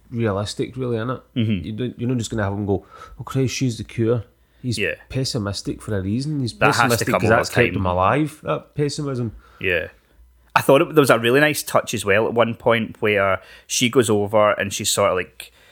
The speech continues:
Speaker 2: pretending to check into the hotel when they're in the water.
Speaker 1: And I, what, what, what was your thought when that happened?
Speaker 2: Well, one, I thought something was gonna come out.
Speaker 1: Right.
Speaker 2: But when the skull comes out and he goes over and he sort of grabs onto her to make sure she's okay,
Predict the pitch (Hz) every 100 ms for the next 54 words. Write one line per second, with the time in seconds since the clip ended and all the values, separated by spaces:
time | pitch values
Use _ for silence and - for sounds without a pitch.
0 | _ _ - 110 101 98 98 90 98 -
1 | 98 104 98 - 95 101 107 104 120 120
2 | 113 101 98 98 87 98 117 143 143 -
3 | - 175 190 - - 190 165 170 196 147
4 | 196 190 170 175 - 139 139 - - _
5 | - 147 131 123 110 113 113 131 120 -
6 | _ _ _ _ _ 143 127 117 147 190
7 | 170 143 - 120 113 107 104 92 - 87
8 | 107 101 - _ _ 113 98 113 98 -
9 | - - 131 127 135 120 - - - 101
10 | 117 - 135 127 135 147 156 - _ _
11 | _ _ _ - - - 107 98 98 101
12 | 95 - - 120 127 101 104 120 110 104
13 | 120 98 - 98 110 110 92 104 - 127
14 | 107 101 - 110 92 101 101 95 - 110
15 | 127 127